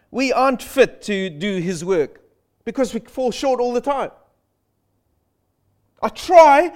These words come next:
and I try very hard, but I fall short. And that's why I need God to equip me to get past my human nature, to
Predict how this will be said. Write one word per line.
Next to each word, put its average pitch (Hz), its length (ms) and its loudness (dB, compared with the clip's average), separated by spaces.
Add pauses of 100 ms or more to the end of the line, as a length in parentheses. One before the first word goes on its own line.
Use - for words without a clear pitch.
(140)
and 220 120 0
I 240 60 4
try 285 260 4
very 277 220 2
hard, 269 260 0
but 233 100 0
I 220 80 0
fall 247 220 -2
short. 262 320 -4 (1600)
And 226 160 -2
that's 302 260 0
why 285 280 0
I 254 160 -2
need 247 920 -2
God 269 320 2
to 269 120 -4
equip 320 440 -6
me 185 300 -6 (340)
to 240 380 -2 (540)
get 262 220 -4
past 285 440 0
my 214 540 2 (260)
human 214 380 0
nature, 190 400 0
to 226 460 -6